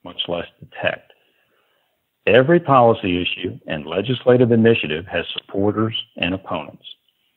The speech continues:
Successful advocates must be able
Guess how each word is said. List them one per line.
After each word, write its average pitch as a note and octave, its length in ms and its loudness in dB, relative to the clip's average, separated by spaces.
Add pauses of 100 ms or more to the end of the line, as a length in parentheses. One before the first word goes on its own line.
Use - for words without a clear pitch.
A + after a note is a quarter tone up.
(400)
Successful - 640 2
advocates - 520 -2 (100)
must C#3 340 0 (100)
be G2 160 0
able G2 460 0